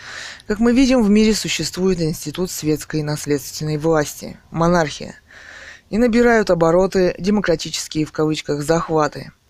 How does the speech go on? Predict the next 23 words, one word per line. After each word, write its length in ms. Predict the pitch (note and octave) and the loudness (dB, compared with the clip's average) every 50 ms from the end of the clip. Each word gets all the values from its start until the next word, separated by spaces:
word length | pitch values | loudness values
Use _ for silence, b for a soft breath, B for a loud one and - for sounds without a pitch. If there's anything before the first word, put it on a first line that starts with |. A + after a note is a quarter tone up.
| B B B B B B B | B B B B B B B
революционные 800 | - F3 G3 G#3 A3 G#3 F#3 - G#3+ G3 F#3 F#3 F3+ F3 E3 D#3+ | -2 0 2 2 0 0 0 0 0 2 2 2 2 2 2 2
в 80 | D3+ - | 0 -2
кавычках, 560 | - D#3+ E3 E3 E3 D#3+ - - - C#3 - | -2 -2 0 0 0 -2 -4 -8 -12 -14 -14
с 100 | - - | -14 -8
партиями 580 | - - F#3 F3 E3+ E3 - - D#3+ D#3+ D#3+ D#3 | -2 0 0 2 0 -2 -4 -6 -6 -6 -6 -8
в 100 | - - | -10 -10
кавычках 720 | - D#3+ D#3 D3+ D#3 D3 - - - B2+ - - - B B B B B B B B B | -8 -6 -6 -4 -6 -6 -8 -12 -14 -16 -18 -20 -20 B B B B B B B B B
и 100 | - E3 | -2 0
выборными 540 | D#3+ F3 A3 G3 G#3+ G#3 G3+ G3+ G3 G3 F#3 | 2 2 2 2 2 2 4 4 4 2 2
в 60 | - | 0
кавычках, 640 | - F#3 F3+ F3 F#3 F#3+ - - F3 E3 - - - | 0 0 2 2 2 0 0 -2 -4 -6 -6 -10 -8
президентами 720 | - F#3+ F#3 F3+ A3+ G#3 G#3+ A3 F#3 D#3+ - D3 D3 D3 C#3+ | -4 -4 0 0 2 4 4 4 2 2 0 -2 -4 -4 -6
в 80 | - | -6
кавычках, 640 | - E3 D#3+ D#3+ E3 D3+ - - - - - - _ _ _ _ | -2 -2 0 0 0 0 -2 -6 -10 -14 -18 -18 _ _ _ _
на 120 | - D#3 D3+ | -8 -6 -4
короткие 520 | - D#3 D#3+ F#3 G3+ - - - F3 D#3 | -2 0 0 0 0 -2 -4 -6 -6 -6
сроки. 540 | - - D#3+ D3+ D3 D3 - - - - - _ _ | -4 -2 0 0 0 -2 -6 -12 -20 -20 -20 _ _
И 100 | - F3 | -8 -6
там 260 | - - G#3+ A3+ A3+ | -2 0 2 2 2
мы 120 | G#3 F3 D#3+ | 2 2 0
наблюдаем 640 | D#3 D#3 D3 D#3 D#3+ D#3+ E3+ F#3 G3 G3 F#3+ F#3 F3 | 0 -2 -2 -2 -2 0 2 2 2 2 0 0 0
непрекращающиеся 1300 | E3+ F3 E3+ G3 - F#3+ F#3+ F#3 F3+ - - D#3+ C#3+ C#3+ C#3 C3+ - - C3+ C3+ C3+ - - D3 D3 | 0 -2 -2 -4 -2 -2 -2 -2 -2 -2 0 2 2 2 0 -2 -4 -6 -6 -6 -4 -4 -4 -2 0
войны 500 | D#3+ E3+ F#3 F#3 F#3 F#3 F#3+ F#3 F3+ | 2 2 2 4 4 4 2 2 0